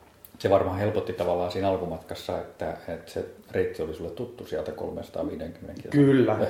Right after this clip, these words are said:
Speaker 1: <laughs> mailin, tota, kisasta.
Speaker 2: Oli joo, siis, siis tos-, tosi paljon.
Speaker 1: Niin, niin. Et se, se, aina kun on tuttu, tuttuun seutuun, niin se helpottaa sitten.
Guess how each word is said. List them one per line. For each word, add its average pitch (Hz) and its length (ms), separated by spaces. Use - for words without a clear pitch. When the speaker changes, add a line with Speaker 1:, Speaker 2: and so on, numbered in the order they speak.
Speaker 1:
<laughs> 90 220
mailin, 80 320
tota, 82 300
kisasta. - 360
Speaker 2:
Oli 147 360
joo, 110 200
siis, - 360
siis 117 380
tos-, 120 140
tosi 127 260
paljon. 117 520
Speaker 1:
Niin, 85 340
niin. 87 240
Et - 140
se, 90 280
se, 92 280
aina 104 200
kun 101 120
on 92 60
tuttu, 98 280
tuttuun 95 340
seutuun, 87 360
niin 78 100
se 82 80
helpottaa - 460
sitten. - 260